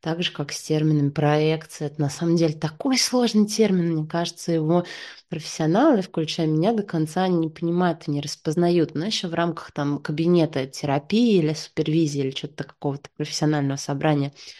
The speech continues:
еще про это можно поговорить, и там как-то уточняя и дополняя, все понятно. А вот так вот сказав: «Слушай, это все твои проекции», ну, по сути, это ничего не значит.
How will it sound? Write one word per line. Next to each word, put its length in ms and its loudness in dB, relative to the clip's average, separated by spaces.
еще 200 -6
про 160 0
это 140 -2
можно 300 0
поговорить, 600 0
и 20 -8
там 240 -8
как-то 340 -8
уточняя 920 2
и 20 2
дополняя, 600 0
все 180 -10
понятно. 500 0
А 100 -2
вот 120 0
так 200 4
вот 100 -2
сказав: 420 0
«Слушай, 400 -2
это 120 -4
все 200 -4
твои 200 0
проекции», 640 0
ну, 140 -2
по 140 -4
сути, 280 -2
это 160 -4
ничего 320 0
не 100 2
значит. 440 -4